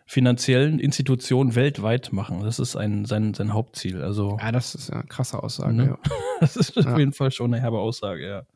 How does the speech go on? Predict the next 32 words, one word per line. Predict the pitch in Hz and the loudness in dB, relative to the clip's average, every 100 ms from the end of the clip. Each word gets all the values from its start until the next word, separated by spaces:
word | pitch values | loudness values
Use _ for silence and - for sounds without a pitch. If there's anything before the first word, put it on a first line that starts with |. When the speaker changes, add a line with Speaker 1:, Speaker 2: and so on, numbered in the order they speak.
| _ | _
Speaker 2:
Ja. | - - _ _ _ - - _ _ _ _ _ - - - | -10 -10 _ _ _ -20 -20 _ _ _ _ _ -20 -20 2
Ja, | 190 175 | 6 8
muss | 226 | 8
er | 262 123 | 6 6
auch, | 156 214 | 6 4
unterm | 160 151 143 | 4 4 4
Strich, | 151 214 247 165 | 4 2 2 2
denn, | 151 156 160 | 4 6 4
ähm, | - 147 147 147 143 147 | 4 4 4 4 2 0
für | - 165 151 | 0 4 4
die | 151 143 | 4 2
vierundvierzig | - 202 185 180 175 165 160 | 2 2 2 0 0 0 2
Milliarden | 151 160 156 156 | 4 4 4 4
U-S-Dollar, | 147 165 - 151 151 | 2 0 2 4 4
für | - 143 | 2 0
die | 143 147 | 2 2
er | 139 139 139 127 - | 4 4 4 0 -2
Twitter | 175 165 | -2 0
gekauft | 139 - 170 185 143 | -2 0 0 2 0
hat, | 170 - - | -2 -4 -6
ähm, | 143 139 139 139 139 - _ _ _ _ _ _ _ _ _ _ _ _ _ _ | 0 2 4 4 4 0 _ _ _ _ _ _ _ _ _ _ _ _ _ _
ja, | 156 131 110 - - - | 2 2 0 -8 -8 2
muss | 156 170 | 2 2
er | - | 0
jetzt | 147 147 | 0 2
erstmal | 151 143 | 4 4
wieder | 147 | 6
ein | 143 | 4
bisschen | 147 156 | 4 4
was | 147 131 139 | 2 2 2
reinwirtschaften, | 160 165 127 139 - 147 - 170 147 | 4 4 4 2 2 0 0 0 2
denn | 139 139 139 - | 4 4 2 0